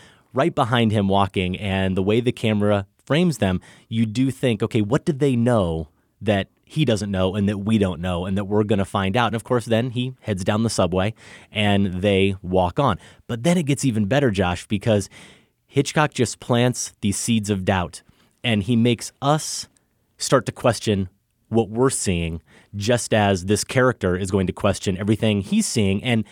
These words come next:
the way everyone else is seeing him. And it comes right after that, where he goes to a diner and he takes out the newspaper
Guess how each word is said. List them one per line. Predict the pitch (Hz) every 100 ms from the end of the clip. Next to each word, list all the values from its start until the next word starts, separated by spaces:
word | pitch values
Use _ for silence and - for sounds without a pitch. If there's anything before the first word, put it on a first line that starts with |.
| -
the | 131
way | 131 131
everyone | 135 127 113
else | 110 101
is | 98
seeing | - 107 98
him. | 131 107 - -
And |
it | 113
comes | - 143 120
right | 131
after | 147 160 135
that, | 87 82
where | 107 101 - _ _
he | 143
goes | 139 135 131 -
to | - 123
a | 104
diner | 101 131 101 80 - _ _ _ _
and | 117 110 104 92
he | 110
takes | 101 123 -
out | 123 -
the |
newspaper | 107 120 - 98 82 78